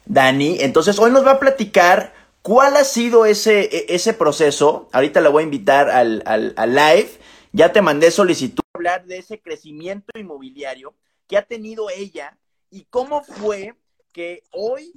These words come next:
ha, ha, ha, ha tenido éxito. Dani, ¿cómo estás?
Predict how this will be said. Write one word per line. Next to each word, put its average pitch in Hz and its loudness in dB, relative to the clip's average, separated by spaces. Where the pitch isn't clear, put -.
ha, 185 -14
ha, 196 -10
ha, - -2
ha - -4
tenido - -6
éxito. - -12
Dani, 240 -12
¿cómo 240 -18
estás? 247 -10